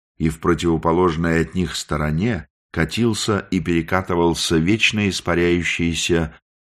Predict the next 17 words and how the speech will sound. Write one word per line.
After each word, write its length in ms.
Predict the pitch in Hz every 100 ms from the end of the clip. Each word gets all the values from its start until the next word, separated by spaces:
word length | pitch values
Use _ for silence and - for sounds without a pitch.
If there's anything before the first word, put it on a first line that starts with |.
| _
отгул 500 | 87 90 80 85 87
далекого 580 | 80 87 87 82 82 82
моря. 520 | 87 85 71 64 - _ _ _ _ _ _ _ _ _
Этих 340 | 76 69 76 69
четверых 580 | 78 71 76 80 76
несло 400 | 82 80 - 80
только 340 | 80 82 78 76
что 260 | - 76
из 240 | 78 78 73
бывшего 580 | 78 82 - 78 76 76
в 140 | 71
будущее 760 | 98 87 69 - - 50 50 - _ _
и 80 | 85
назад 440 | 76 67 76 73
никогда 420 | 80 - 71 73 73
не 140 | 71
возвращало. 920 | 69 69 69 69 - - 82 60 -